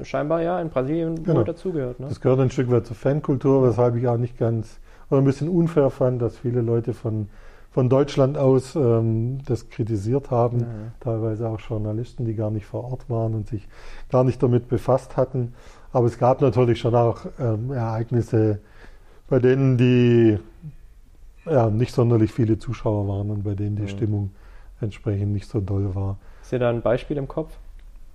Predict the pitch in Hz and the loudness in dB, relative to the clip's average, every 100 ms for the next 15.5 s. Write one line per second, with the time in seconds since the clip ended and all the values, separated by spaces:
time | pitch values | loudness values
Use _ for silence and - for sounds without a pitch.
0 | - - - - - - 147 - 123 117 | -18 -18 -16 -16 -18 -18 -18 -12 -4 0
1 | 113 110 110 110 110 101 - - - - | 2 0 0 0 2 0 -2 -10 -20 -20
2 | - - - - - - 131 123 135 131 | -20 -20 -20 -20 -20 -6 -2 0 -2 -2
3 | 123 - 143 135 131 117 120 123 120 120 | -4 -2 -2 0 -4 0 -2 0 0 2
4 | 127 117 - 113 127 123 117 113 110 113 | 0 -2 -4 -4 -2 -4 -4 -4 -4 -4
5 | 110 110 117 110 - - - 117 98 - | -2 -2 -2 -6 -10 -20 -8 -8 -8 -8
6 | 110 104 107 113 104 98 - - - - | -6 -2 -2 0 -2 -2 -10 -18 -18 -16
7 | - - - 95 104 123 131 104 - - | -16 -16 -12 -8 -6 -6 -6 -10 -12 -16
8 | - - - - - - - - 139 - | -16 -20 -20 -20 -20 -20 -20 -14 -14 -14
9 | - - - - - 98 120 147 151 - | -18 -20 -20 -20 -14 -2 2 2 2 -2
10 | 135 160 185 170 165 156 - 120 - 117 | 0 0 0 -2 0 -2 -4 -8 -6 -4
11 | 113 113 175 - 127 127 123 135 120 131 | -2 -2 -4 -4 -4 -2 -4 -6 -6 -4
12 | 131 131 143 - 139 139 147 160 165 - | -4 -6 -12 -8 -6 -6 -4 -6 -8 -14
13 | - 185 123 127 165 160 165 156 - 131 | -12 -6 0 2 2 0 0 -2 -6 -6
14 | 120 123 117 135 127 - 131 131 170 127 | -4 -4 0 -2 -2 -4 -6 -6 -10 -8
15 | 123 123 117 123 | -6 -6 -6 -8